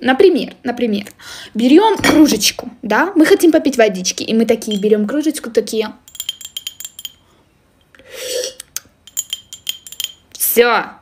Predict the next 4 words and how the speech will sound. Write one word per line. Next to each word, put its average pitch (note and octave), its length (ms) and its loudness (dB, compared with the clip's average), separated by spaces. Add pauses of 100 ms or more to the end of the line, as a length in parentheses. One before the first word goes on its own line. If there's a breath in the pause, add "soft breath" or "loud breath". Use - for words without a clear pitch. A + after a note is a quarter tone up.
(240)
ты A#3 120 4
bad A3 340 2
bitch. A#3 480 2 (2000)
Дальше D4 540 0